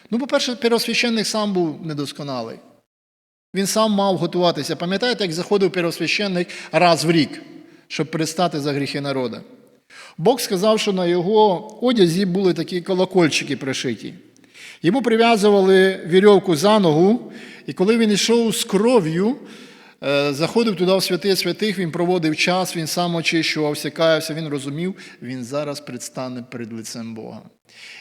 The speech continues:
І він одною ногою покачував, щоб колокольчики дзвеніли. Народ стояв, священників, е, в святилищі і слухали.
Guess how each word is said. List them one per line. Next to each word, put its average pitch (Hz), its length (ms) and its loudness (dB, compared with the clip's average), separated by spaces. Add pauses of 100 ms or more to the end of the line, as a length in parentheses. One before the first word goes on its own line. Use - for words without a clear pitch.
І 160 140 -4
він 254 180 -4
одною 214 380 -4
ногою 180 440 -2
покачував, 143 800 -6 (1160)
щоб - 240 -14
колокольчики 147 960 -8
дзвеніли. 120 560 -8 (420)
Народ 220 240 2
стояв, 233 380 2
священників, 214 960 0 (460)
е, 143 480 0
в 135 80 -6
святилищі 202 680 2
і 196 220 -4
слухали. 135 680 -4